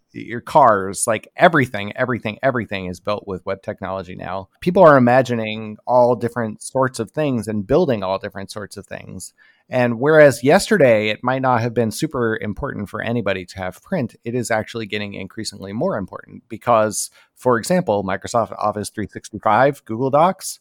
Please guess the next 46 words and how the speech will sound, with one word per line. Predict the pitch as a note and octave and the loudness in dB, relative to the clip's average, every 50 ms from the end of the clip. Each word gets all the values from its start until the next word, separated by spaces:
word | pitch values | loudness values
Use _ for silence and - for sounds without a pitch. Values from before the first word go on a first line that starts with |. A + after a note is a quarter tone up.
| - | -4
are | A2+ A#2 A2+ A2+ A2+ A2 - - | 2 4 4 4 4 2 -2 -2
aimed | B2+ B2+ C#3+ D3 C#3 B2+ - - - | 0 2 2 2 2 0 -2 -4 -2
at | A#2 A#2 A#2+ B2 - - A2+ F#2+ | 0 2 2 0 -2 -8 -6 0
basically | B2 B2 B2 - - A#2+ - A#2 A2+ A#2 - - | 0 0 0 0 -4 -6 -4 -4 -6 -6 -4 -4
enterprises. | D3 F#3 - D#3+ - - E2+ F2 F#2+ - - F#2+ E2+ - - - - | -4 -4 -4 -4 -4 -6 -6 -6 -6 -10 -12 -10 -8 -8 -8 -8 -6
And, | - B2 A#2+ A#2+ A#2+ A#2 A#2 | -4 -4 -2 -2 -2 -4 -6
uh, | - - A#2 A2 A2 A2 - | -4 -2 0 0 0 0 0
enterprises | - D3+ E3 F3 E3+ - D3+ C#3 C3 - A#2+ - | -2 -4 -2 -2 -2 2 2 2 2 0 -4 -8
have | - - C#3+ E3+ F#3 - - | -4 2 2 2 2 2 0
products | - G#2 F#2+ F#2 G2 G2+ - - - | -2 0 0 0 -2 -4 -6 -6 -6
that | G#2+ G2 - | -6 -6 -4
do | - A#2+ G#2+ F2 | -4 -4 -4 -2
very | - A#2+ B2+ D#3+ E3+ A2+ | -2 0 0 0 0 -2
good | E2 E2+ D#2 - _ | -4 -6 -8 -8 _
print. | - - - - _ _ - | -12 -12 -12 -12 _ _ -4
Uh, | A#2+ A#2 A#2 A#2+ A2+ G#2+ | -2 -2 -2 -2 -6 -6
so | - - C#3+ C3+ C3 B2+ | 2 4 4 4 4 2
they | B2+ - D#3 F#3 | 2 4 4 6
have, | A3 A#3+ A#3 F3+ | 6 6 6 8
like, | F#3+ D#3+ C3+ A#2+ | 8 8 8 8
real | A2+ B2+ D3 E3+ D3+ C3+ | 2 4 8 8 8 8
needs | B2 A#2+ C3 C3+ A#2+ F#2+ - A2+ | 8 6 4 2 0 -2 -4 -4
and | G#2+ G2 F2+ | -4 -4 -4
business | A2 G2+ - A2 G2+ | -6 -4 -4 -6 -6
drivers | - - G#2 F#2+ F#2+ F#2+ F#2+ F#2+ G2 G2 F#2 - - - - - _ _ _ _ | -2 -2 -2 -2 -2 -2 -4 -4 -4 -4 -6 -6 -8 -10 -10 -14 _ _ _ _
helping | - - G2+ A#2+ - A#2 A2 G#2+ G#2+ | -14 -4 -2 -2 0 0 -2 -2 -2
them | G#2 G2+ G2+ G#2 G#2 G#2 G#2 G#2 G2+ F#2+ | -4 -4 -4 -4 -8 -10 -10 -12 -12 -12
forward | - - C#3+ D3+ C3 G#2 F#2+ F#2+ | -10 -4 -2 -2 0 0 -2 -4
on | F#2+ F#2+ F#2+ | -4 -6 -6
this. | F#2+ G2 - - | -8 -8 -8 -8
And | A2 G#2+ G#2+ A2 | -6 -4 -4 -4
I | G#2+ B2 | -4 -4
think | - D3+ C3+ - | -6 -6 -4 -2
that's | A#2 A2 - - - | -2 -4 -4 -4 -8
really, | A2 A2 G#2+ G#2+ | -8 -8 -8 -8
really | G#2+ A2 A2 G#2+ | -8 -8 -8 -8
good. | G2+ A2 A2 G#2 G#2 G2+ - - | -8 -6 -8 -8 -8 -10 -8 -6
Maybe | A2+ A2+ B2 C3 | -4 -2 -2 0
there | C#3 B2+ B2+ B2+ | 0 0 0 0
is | A#2+ A#2+ | 0 2
an | B2 | 2
opportunity | A#2 A#2 - A#2 - - A#2+ A2+ A2+ A2+ | 0 0 0 -4 -6 -6 -6 -4 -4 -6
to | A2+ - - | -6 -10 -16
collaborate | - A2 G#2+ G#2+ G#2+ G#2+ A2 A2 G#2+ G#2 - - | -10 -6 -4 -2 -2 -2 -2 -4 -4 -4 -8 -10
to | A2+ A2 | -8 -6
make | G#2 G2+ G#2 - | -6 -6 -8 -8